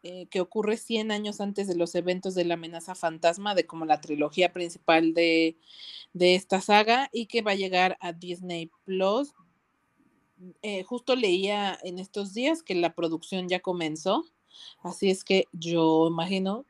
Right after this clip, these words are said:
que en algún punto, por muy pronto, a finales del veinte veintitrés,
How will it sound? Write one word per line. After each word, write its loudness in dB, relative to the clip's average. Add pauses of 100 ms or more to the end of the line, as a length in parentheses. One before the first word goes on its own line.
que -2
en 0
algún 2
punto, 2
por 6
muy 4
pronto, 4
a -6
finales -6
del -2
veinte -2
veintitrés, -2